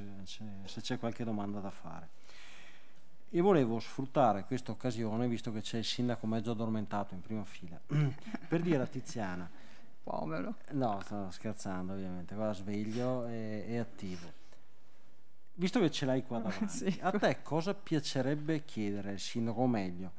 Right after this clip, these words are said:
Speaker 1: di quali strumenti tu avresti bisogno per fare ancora meglio il tuo lavoro, per essere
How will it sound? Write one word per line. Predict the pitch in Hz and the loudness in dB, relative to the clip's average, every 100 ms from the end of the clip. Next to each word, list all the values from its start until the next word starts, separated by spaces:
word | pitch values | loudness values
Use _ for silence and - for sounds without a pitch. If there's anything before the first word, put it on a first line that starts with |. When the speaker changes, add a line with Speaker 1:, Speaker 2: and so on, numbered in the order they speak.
| - - - | -6 -6 -2
Speaker 1:
di | 139 | -2
quali | 147 196 240 | 6 10 10
strumenti | 208 - 135 135 170 185 | 8 4 6 6 4 2
tu | 139 | 2
avresti | 117 131 - | 2 0 0
bisogno | 131 110 104 101 101 | 0 0 0 -2 -2
per | 120 107 | -4 0
fare | 131 120 | 2 4
ancora | 117 - 123 117 | 4 4 4 4
meglio | 107 113 | 4 2
il | 117 - | 0 -2
tuo | 117 | -2
lavoro, | 110 101 110 117 120 - - | -2 -2 -2 -2 -2 -4 2
per | 131 | 6
essere | 139 147 - 147 147 - | 6 6 4 6 6 4